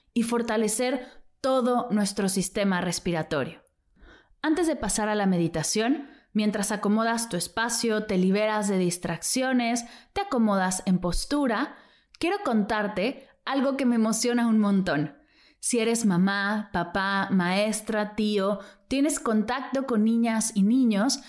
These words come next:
esta información es especial para ti. Celebrando la apertura de inscripciones de la tercer generación de Mamá y Papá Mindful,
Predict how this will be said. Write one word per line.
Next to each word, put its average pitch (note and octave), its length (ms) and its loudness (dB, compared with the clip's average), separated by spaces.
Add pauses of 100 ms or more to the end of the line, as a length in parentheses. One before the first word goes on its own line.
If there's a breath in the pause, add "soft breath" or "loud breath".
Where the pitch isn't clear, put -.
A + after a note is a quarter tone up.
(300 loud breath)
esta D4 300 -2
información A#3 640 2
es A#3+ 240 -2
especial C4 1040 0
para E3+ 300 -2
ti. - 320 -6 (680)
Celebrando C4 1040 0
la G#3+ 260 0
apertura G#3+ 640 -2
de C4 80 0
inscripciones G3 1000 0 (260 loud breath)
de G#3 100 0
la G3+ 160 -2
tercer G#3+ 440 0
generación G3+ 760 0
de F#3 80 2
Mamá F#3+ 280 2
y G#3+ 40 -2
Papá A#3+ 260 -2
Mindful, A#3+ 640 0